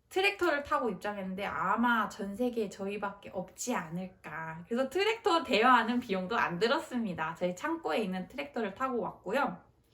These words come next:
그 다음에 학교 식당에 있는 테이블 열네 개를 썼어요. 근데 마침 식당에 열네 개밖에 없었어요. 그래서 손님들도 저희가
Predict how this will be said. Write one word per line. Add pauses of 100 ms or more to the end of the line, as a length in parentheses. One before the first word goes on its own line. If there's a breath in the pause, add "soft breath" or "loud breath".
(560 loud breath)
그
다음에 (160 loud breath)
학교
식당에
있는
테이블 (520 soft breath)
열네
개를
썼어요. (520)
근데
마침
식당에
열네
개밖에
없었어요.
그래서
손님들도
저희가